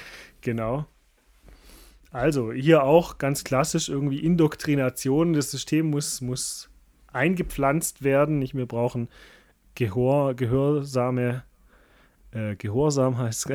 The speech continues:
<laughs> gehorsame, ähm, Leute, die uns folgen,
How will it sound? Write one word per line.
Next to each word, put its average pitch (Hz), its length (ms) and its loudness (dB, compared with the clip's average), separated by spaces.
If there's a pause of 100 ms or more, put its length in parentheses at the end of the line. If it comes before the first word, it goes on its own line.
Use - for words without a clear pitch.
<laughs> 113 120 -12
gehorsame, 120 720 2 (460)
ähm, 110 640 -6 (1160)
Leute, 147 380 4
die 131 100 2
uns 127 200 0
folgen, 143 580 4